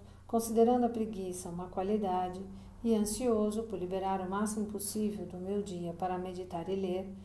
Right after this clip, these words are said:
cheguei imediata, mas erroneamente, a uma conclusão.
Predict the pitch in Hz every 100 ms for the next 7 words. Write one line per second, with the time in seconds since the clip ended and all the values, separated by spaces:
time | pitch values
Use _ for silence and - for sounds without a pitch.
0 | - - - 247 226 208 208 226 - 240
1 | 262 202 190 220 190 190 208 220 180 170
2 | - - 220 214 170 175 196 180 190 202
3 | - - - - - 233 247 247 240 240
4 | 247 240 190